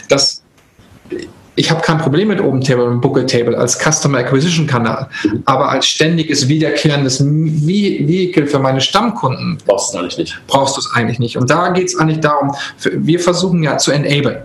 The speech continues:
Speaker 1: Ne, wir nehmen dann, wenn wir quasi die Online-Präsenz, ob das jetzt Reservation ist für Tische, für Hotels oder für jetzt Frise-, zum Beispiel für einen Friseur, für eine Dienstleistung,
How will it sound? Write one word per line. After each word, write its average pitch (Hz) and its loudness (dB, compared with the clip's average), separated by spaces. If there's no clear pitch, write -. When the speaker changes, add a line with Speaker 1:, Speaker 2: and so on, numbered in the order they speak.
Speaker 1:
Ne, 175 2
wir 131 0
nehmen 143 0
dann, 139 0
wenn 131 0
wir 139 0
quasi 135 0
die 127 -2
Online-Präsenz, 160 0
ob 135 -2
das 127 0
jetzt - -2
Reservation 120 2
ist - -2
für 110 -2
Tische, 175 0
für 117 -2
Hotels 160 -2
oder 131 2
für 120 -4
jetzt - -2
Frise-, 117 0
zum - -4
Beispiel 127 0
für - -2
einen 113 -2
Friseur, 131 0
für 139 0
eine 123 -2
Dienstleistung, 180 0